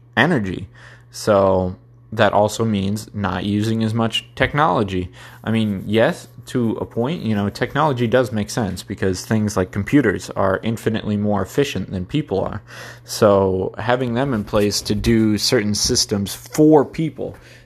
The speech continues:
does make sense. But at the same time, you also never want to undervalue people,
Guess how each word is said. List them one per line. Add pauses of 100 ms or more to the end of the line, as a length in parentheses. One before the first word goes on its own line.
(140)
does
make
sense. (800)
But
at
the
same
time,
you
also
never
want
to
undervalue
people,